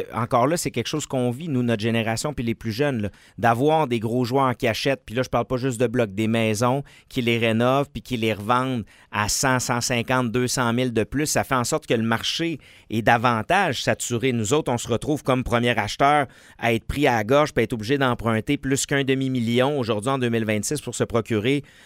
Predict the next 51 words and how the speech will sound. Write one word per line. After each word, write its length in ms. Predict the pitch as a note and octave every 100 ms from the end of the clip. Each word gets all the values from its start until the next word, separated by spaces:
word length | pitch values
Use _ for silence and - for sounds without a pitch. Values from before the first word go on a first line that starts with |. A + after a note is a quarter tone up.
| _
notre 200 | A2+ A2+
première 380 | - B2+ C3 B2+
maison. 480 | B2 A2+ G#2+ C#3 D3+ - - _
Moi, 100 | B2+
je 60 | -
trouve 160 | A#2
ça 100 | -
épouvantable 560 | C3 A2+ A#2+ A2 E3 F3
parce 180 | B2+ -
que 240 | C#3 C#3+ - _ -
je 100 | G#2
me 80 | B2
souviens 340 | - B2 D#3
d'avoir 240 | D3 C3
la 120 | C3+ B2
discussion 420 | G2 - - D#3
avec 240 | C#3+ B2
nos 160 | B2+ A#2+
parents, 400 | C3 B2 C#3 D3
puis 120 | A#2+
de 40 | G2
dire, « 180 | A#2 A2+
Bon, 160 | A#2+
c'est 160 | A#2+ C#3+
bien, 180 | C#3+ C#3+
vous 100 | A2+
autres, 120 | A#2
vous 60 |
savez 140 | B2+ A#2+
pas 120 | C#3+
c'est 140 | -
quoi 120 | C3 C#3+
payer 240 | C3+ B2+
une 80 | B2
hypothèque, 320 | A#2+ A#2+ D3+
vous 60 | C3
avez 120 | A#2+
payé 220 | C3 C3+
votre 160 | C3 B2+
maison 320 | C3 A#2+ C#3
quatre-vingt-deux 540 | D3 - B2+ B2 A#2+
mille. » 180 | A#2+ C3+
Mais 80 | A2
nos 140 | G#2+ A2+
enfants 180 | B2+ F#3+
vont 120 | D3+
nous 80 | A#2+
dire 160 | A2 C#3
la 80 |
même 160 | B2 C#3
affaire. 380 | A#2 - E3